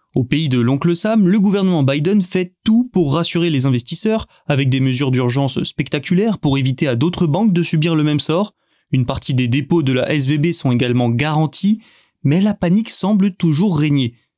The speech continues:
Et si Joe Biden se veut calme et rassurant, qu'en est-il des Européens ? Eh bien, les autorités européennes et françaises se veulent elles aussi rassurantes. Un porte-parole de la Banque de France a affirmé que les banques françaises ne, je cite, « sont pas exposées »,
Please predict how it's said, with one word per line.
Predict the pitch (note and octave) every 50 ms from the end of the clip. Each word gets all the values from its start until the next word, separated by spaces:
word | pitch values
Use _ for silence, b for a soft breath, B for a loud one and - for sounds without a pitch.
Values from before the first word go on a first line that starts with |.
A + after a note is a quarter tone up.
| _ _ -
Et | - B2+ B2
si | A2+ - - D3 C#3 B2+
Joe | B2 D3 C3+
Biden | B2+ D3 D#3 C#3+ D3+ E3 D#3+ D3+
se | - - C3+
veut | A2+ A2+ A2+
calme | A2 - - D3 D3 D3+ D3 C3+ B2 A#2+
et | A#2+ A#2+
rassurant, | A#2 C3 D3 D3 - F#3 F#3 F3 G#3+ A3+ A3+ G#3
qu'en | A3 G#3+ A3 G3
est-il | F3+ D#3+ C#3 - - A#3 A3 F3
des | C#3+ F3 G3+ F3+ C#3 C#3+
Européens ? | E3+ D#3+ F3 E3+ E3 C#3 B2 A2+ A2 - _ _ _ _ _ _ _ -
Eh | E3 F#3+
bien, | F3+ E3 F3 D#3+
les | C3+ C3 C#3+ F#3 F3+ G#3+
autorités | G3 F3 G3+ G3 G3 D#3+ - D#3 C#3+ -
européennes | - F#3+ F#3 F#3+ G3 F3 - E3 D3 B2+ A2+ -
et | - F3
françaises | E3+ - - F3+ F3 - - G3+ G3+ G#3+ G3 G#3+ G#3+
se | - - E3
veulent | D#3 D3 E3+ F3+ F#3 F#3+ - -
elles | - F#3 G3+ G#3 F#3+ F#3+
aussi | A3 G#3+ - - - D3+ E3+
rassurantes. | F3 F3 F3 - - - C3 B2+ A2 A#2 - - - _ _ _ _ _ _ _ _ -
Un | B2+ B2+ B2
porte-parole | A#2 - C3+ B2+ - - - D#3+ D#3 E3 F3 F3
de | D3 E3
la | E3+ F3 E3+
Banque | D3+ F#3 G3+ F#3+
de | E3+ F3+
France | E3 - - G#3+ A#3 A3+ - F3
a | D#3+
affirmé | D3+ C3 - - F3 F#3 G#3 G#3
que | F3+ -
les | D#3+ C3+ B2
banques | A#2+ C#3+ E3+ F3 -
françaises | - - E3+ D#3+ - - G#3+ A3 G#3 F3
ne, | E3+ D3+ C#3 B2+ A#2+
je | A2+ A#2 C3+ D3+
cite, « | D3+ - - G#3 G#3+ - - _ _ -
sont | - - - B2+ A#2
pas | A#2 _ - - G3+ G3 - -
exposées », | F#3 F3 - - - E3+ D3+ C3+ C3 C3+ D3+ E3+